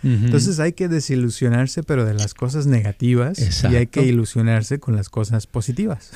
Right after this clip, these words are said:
Speaker 2: <laughs>
Speaker 1: Exactamente, así está la cosa.
Speaker 2: Perfecto.
Speaker 1: Pues sí.
Speaker 2: ¿Algunas últimas palabras antes de terminar el día de hoy?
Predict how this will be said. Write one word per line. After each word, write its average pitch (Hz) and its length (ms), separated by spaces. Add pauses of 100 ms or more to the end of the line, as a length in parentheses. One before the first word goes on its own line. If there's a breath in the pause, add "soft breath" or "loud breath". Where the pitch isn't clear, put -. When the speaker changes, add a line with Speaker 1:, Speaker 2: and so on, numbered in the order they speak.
Speaker 2:
<laughs> 202 140
Speaker 1:
Exactamente, 143 1160
así 107 300
está 107 260
la 107 140
cosa. 165 440 (280)
Speaker 2:
Perfecto. 123 640 (260 loud breath)
Speaker 1:
Pues 101 140
sí. 123 60
Speaker 2:
¿Algunas 143 380
últimas 156 360
palabras 151 400
antes 147 180
de 143 80
terminar 127 380
el 139 60
día 143 100
de 147 100
hoy? 214 160